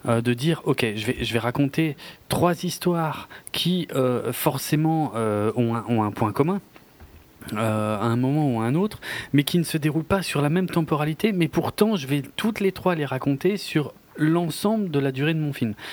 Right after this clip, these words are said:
Donc, euh, pour être plus clair, euh, même si on voit les aviateurs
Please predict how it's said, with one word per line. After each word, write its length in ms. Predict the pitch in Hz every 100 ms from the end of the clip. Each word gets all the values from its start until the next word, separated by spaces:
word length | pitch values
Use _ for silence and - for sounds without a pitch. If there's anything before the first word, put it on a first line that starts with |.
| - - - 131
Donc, 340 | 135 123 - -
euh, 800 | 131 113 107 104 104 104 104 104
pour 160 | - 123
être 80 | 113
plus 200 | - 139
clair, 440 | - 175 214 214 - - - - -
euh, 480 | 120 117 110 104 - 120
même 260 | 151 175
si 220 | 165 -
on 80 | 156
voit 260 | 143 147 160
les 240 | 143 127
aviateurs 760 | 147 127 143 135 151 143 123